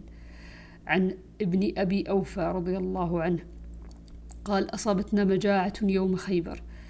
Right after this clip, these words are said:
فإن القدور لتغلي"، قال: "وبعضها نج-، نضجت"، فجاء، فجاء منادي النبي صلى الله عليه وسلم:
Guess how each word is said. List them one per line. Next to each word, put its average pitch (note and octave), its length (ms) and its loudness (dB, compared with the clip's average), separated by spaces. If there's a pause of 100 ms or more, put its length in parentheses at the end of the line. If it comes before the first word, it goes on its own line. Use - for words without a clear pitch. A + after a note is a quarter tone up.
(800)
فإن G#3 360 6
القدور G3 600 4
لتغلي"، F3 600 4 (220)
قال: F#3+ 300 2 (120)
"وبعضها F#3 760 2
نج-، F#3+ 260 2 (140)
نضجت"، G3 680 4 (220)
فجاء، F#3+ 360 0
فجاء G#3+ 500 0
منادي G3 460 2
النبي F3+ 500 2
صلى F#3 220 -4
الله F#3 260 -2
عليه E3+ 320 -2
وسلم: F3 480 -4